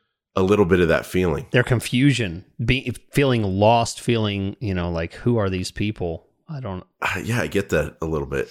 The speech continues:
Speaker 1: I get that.
Speaker 2: Yeah.
Speaker 1: Yeah. Um, but yeah, they don't have the knee thing.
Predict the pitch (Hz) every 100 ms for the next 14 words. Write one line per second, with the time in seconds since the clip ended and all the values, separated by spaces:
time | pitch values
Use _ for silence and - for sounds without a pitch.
0 | - 78 87 87 60 - - - 92 85
1 | 82 80 80 73 - - - - - -
2 | - - - _ _ _ 127 139 113 85
3 | 80 - 131 131 117 101 117 123 117 107
4 | 104 101 110 110 110